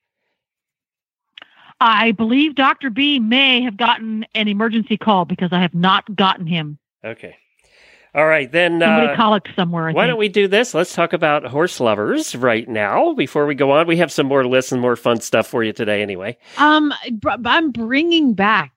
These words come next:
Speaker 3: it has been a long time, but I am bringing back a much loved segment because y'all used to submit things to me and y'all quit. Then I found one,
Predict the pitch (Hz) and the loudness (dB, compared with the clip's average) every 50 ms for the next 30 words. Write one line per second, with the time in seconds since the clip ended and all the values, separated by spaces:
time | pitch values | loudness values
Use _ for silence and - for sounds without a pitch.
0 | _ _ - 208 233 254 226 196 196 175 190 190 190 208 220 208 - _ _ _ | _ _ -6 -2 -2 -2 -2 -2 -4 -2 0 0 2 2 0 -2 -4 _ _ _
1 | - 214 214 196 180 180 170 165 165 165 165 180 175 156 123 - - - 147 - | 0 0 2 2 2 0 0 0 0 -2 -2 -2 -2 -2 -4 -6 -10 -14 -18 -18
2 | _ _ - - - - _ - 214 226 233 220 226 226 233 226 208 214 214 240 | _ _ -20 -20 -20 -14 _ 0 2 2 4 4 4 2 2 2 0 0 0 2
3 | 247 269 277 262 247 226 208 185 220 220 220 202 180 - - - 202 214 214 220 | 2 4 4 6 4 4 4 2 2 2 2 2 0 -4 -8 -8 -6 -4 -4 -2
4 | 220 220 220 233 277 330 330 - - - - - - - 180 220 226 226 226 220 | -2 0 0 2 2 0 0 -2 -4 -6 -6 -6 -8 -10 -6 -2 0 0 0 0
5 | 196 180 190 175 - 226 208 208 196 196 180 143 127 165 185 - 247 214 214 269 | -2 -4 -8 -6 -4 -2 -2 -2 -4 -6 -8 -8 -10 -6 -2 0 0 2 2 2
6 | 285 349 427 403 427 480 480 - - 392 370 - - 339 269 277 294 311 359 - | 4 4 4 4 4 4 2 2 -2 -4 -4 -2 -2 -2 -2 0 2 0 0 0
7 | _ - 262 247 233 196 - - 226 220 220 220 220 220 220 202 302 - - 302 | _ 0 0 0 0 -2 -4 -4 -2 0 2 2 2 2 2 0 0 0 0 2
8 | 294 277 233 185 226 226 214 196 185 - - 214 214 226 226 226 214 196 180 175 | 2 2 2 2 0 0 0 0 -2 0 0 2 2 2 2 2 0 -2 -4 -4
9 | 160 160 160 165 | -4 -4 -6 -8